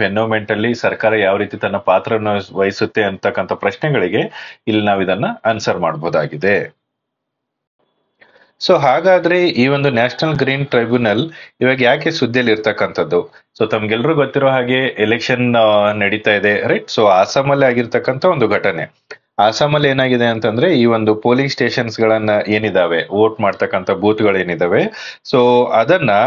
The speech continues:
ಇಲ್ಲಿ ಸ್-, ನ್ಯಾಷನಲ್, ಆ, ಗ್ರೀನ್ ಟ್ರೈಬ್ಯುನಲ್ ಏನ್ ಮಾಡಿದೆ ಅಂತಂದ್ರೆ, ಅಸ್ಸಾಂ ಚೀಫ್ ಸೆಕ್ರೆಟರಿ ಅವರಿಗೆ ಒಂದು ಲೆಟರ್ ನ ಬರ್ದಿರ್ತಕ್ಕಂಥದ್ದಿದೆ, ರೈಟ್? So, ಈ ಒಂದು ಪೋಲಿಂಗ್ ಬೂತ್ ಗಳೆಲ್ಲ ಅಥವಾ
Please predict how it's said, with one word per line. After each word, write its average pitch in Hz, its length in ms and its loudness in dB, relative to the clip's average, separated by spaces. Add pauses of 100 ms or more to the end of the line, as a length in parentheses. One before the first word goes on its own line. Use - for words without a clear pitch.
(180)
ಇಲ್ಲಿ 110 340 2
ಸ್-, 107 300 -12
ನ್ಯಾಷನಲ್, 117 560 0
ಆ, 98 540 4 (480)
ಗ್ರೀನ್ 120 220 -2
ಟ್ರೈಬ್ಯುನಲ್ 117 380 0
ಏನ್ 110 120 0
ಮಾಡಿದೆ 104 280 0
ಅಂತಂದ್ರೆ, 95 460 0
ಅಸ್ಸಾಂ 127 400 2
ಚೀಫ್ 120 360 -2
ಸೆಕ್ರೆಟರಿ 107 480 0
ಅವರಿಗೆ 98 240 0
ಒಂದು 104 520 2 (320)
ಲೆಟರ್ 104 280 0
ನ 127 60 0
ಬರ್ದಿರ್ತಕ್ಕಂಥದ್ದಿದೆ, 98 1080 -2 (240)
ರೈಟ್? 220 240 0 (280)
So, 113 220 4
ಈ 117 80 4
ಒಂದು 113 200 2
ಪೋಲಿಂಗ್ 123 380 0
ಬೂತ್ 120 200 2
ಗಳೆಲ್ಲ 117 300 2
ಅಥವಾ 113 420 4